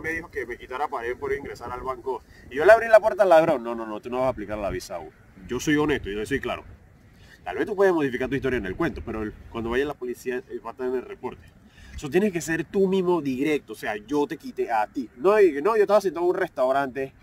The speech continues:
y robaron a la cajera del restaurante donde yo estaba y asaltaron el restaurante donde yo estaba. Yo le estoy diciendo basado en la vida real cómo son las cosas, honestidad. Por eso estoy diciendo, este video preste mucha atención a los detallitos. Ok,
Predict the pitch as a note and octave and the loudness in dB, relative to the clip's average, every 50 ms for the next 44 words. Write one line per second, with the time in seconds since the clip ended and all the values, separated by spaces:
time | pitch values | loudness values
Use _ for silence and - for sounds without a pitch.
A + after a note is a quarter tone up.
0 | - - - _ - D#3 E3+ E3+ D3+ D3+ D#3 D3 D3+ E3 F#3 G#3 G#3+ G3+ F#3 D#3+ | -20 -20 -20 _ 4 6 6 6 6 4 4 6 6 6 6 4 2 2 4 4
1 | D3 C3 C3+ C3 C#3 E3 F3 F#3+ F#3 F3 D#3+ D3 C#3+ C3+ - C#3 C3 C#3 D#3 D#3+ | 4 4 2 0 -2 0 2 2 4 2 2 0 -2 -4 -4 -2 0 2 2 2
2 | D#3 F3+ E3+ C#3+ C3+ C3 C#3 C#3+ - - F3+ F3 F3+ F#3 G3+ G3 - - _ - | 2 0 -2 -2 -2 -4 -4 -6 -2 2 6 6 8 6 6 2 -4 -12 _ -20
3 | - - - C#3+ - C#3+ C3+ C3 B2+ F#3+ G#3+ A#3 A3+ G#3 F#3+ F3 D3 D#3+ E3 F3 | -18 -12 -10 -8 -6 -6 -6 -2 0 2 2 2 2 2 0 0 0 0 0 0
4 | F3 F#3 E3+ D#3+ D3+ D3 - C#3+ A2 F#2 - - - - - _ _ - - - | 0 0 0 0 -2 0 0 0 0 0 -4 -12 -20 -20 -20 _ _ -20 -20 -20
5 | - - _ _ _ _ - - - _ _ _ _ - - - - - - - | -20 -20 _ _ _ _ -20 -20 -20 _ _ _ _ -20 -20 -20 -20 -20 -20 -20
6 | _ _ _ - - - - - - E4 A3 A#3 A#3 G3 G#3 G3+ G3+ F3 G3 F#3+ | _ _ _ -20 -20 -20 -16 -2 2 4 4 4 4 6 6 6 6 6 4 4
7 | F#3 F#3+ D#3 A2+ - - - D#3+ F3+ F3+ D3 A#2+ G#2+ A#2 B2+ C3+ B2+ A#2 G#2 G2 | 4 4 2 0 0 0 0 0 0 2 0 0 0 0 0 0 0 -2 -6 -8
8 | G#2 B2+ B2 B2+ B2 A#2 A#2 A#2+ A2+ A2 G#2+ - - - - - G2+ F2 - - | -6 -4 -4 -4 -4 -4 -6 -8 -8 -8 -10 -8 -6 -6 -6 -6 -8 -12 -16 -18
9 | - _ _ - - - - G2+ F#2+ F#2 - - - - - A2+ A#2+ D#3+ E3 C#3+ | -20 _ _ -20 -20 -20 -16 -14 -14 -14 -14 -12 -12 -12 -10 -6 -4 -2 0 0
10 | D3 D3 C3+ C#3+ D#3+ D3+ D3+ - - A#2 - D#3+ D3+ C3+ C3+ C3 - D3 A#2+ D3 | 0 -2 -2 -2 -4 -4 -4 -6 -8 -10 -6 -2 0 0 0 0 0 -2 -4 -2
11 | - D#3 D#3 D#3 F3 G3 G#3+ A3+ - A3+ G#3+ F#3 F3 D#3 C3+ D#3 E3+ E3 E3 D#3 | -4 -4 -4 -4 -2 -2 -2 -2 -2 -4 -4 -4 -4 -4 -4 -4 -2 -2 -2 -2
12 | C3+ B2 A2+ G2+ - F#2 G2+ F#2+ - - - - - - - - - - - - | -2 -4 -6 -6 -6 -6 -8 -8 -10 -12 -14 -16 -16 -18 -18 -18 -18 -18 -20 -18
13 | - - - - - | -18 -18 -16 -10 -6